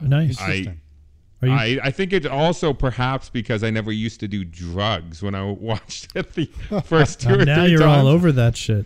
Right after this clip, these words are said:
Speaker 2: So
Speaker 3: Yeah,
Speaker 2: now
Speaker 3: now
Speaker 2: you,
Speaker 3: you're a
Speaker 2: um,
Speaker 3: fucking degen.
Speaker 1: It sounds like you're calling it, Colin, which I'm kind of
Speaker 2: Well,
Speaker 1: okay with,
Speaker 2: I,
Speaker 1: if Brent
Speaker 2: I
Speaker 1: has
Speaker 2: don't,
Speaker 1: more
Speaker 2: is
Speaker 1: to
Speaker 2: it
Speaker 1: say.
Speaker 2: too, is it too soon? What are the negatives about this movie? First of all, it's too long.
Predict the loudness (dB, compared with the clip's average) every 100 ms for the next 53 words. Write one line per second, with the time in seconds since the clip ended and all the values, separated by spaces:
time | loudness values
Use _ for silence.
0 | -8 -18 -4 0 2 2 0 -4 -4 0
1 | 0 0 0 -2 -2 0 -2 0 0 0
2 | -2 -8 -10 -10 -8 -8 -8 -10 -14 -18
3 | _ -4 -2 2 2 2 0 -2 0 0
4 | 2 0 0 -2 -2 -2 -2 -4 -6 -14
5 | -8 -4 -4 -4 -2 -2 0 0 0 0
6 | 0 -2 -2 -4 -4 0 2 2 0 0
7 | 0 0 0 -2 -2 -4 -6 -4 -4 -4
8 | -4 -6 -6 -6 -4 -8 -10 -6 -4 -2
9 | -4 -4 -4 -4 -6 -4 -6 -4 -6 -6
10 | -8 -8 -8 -6 -8 -10 -6 -4 -4 -6
11 | -4 -4 -6 -8 -6 -4 -4 -4 -8 -12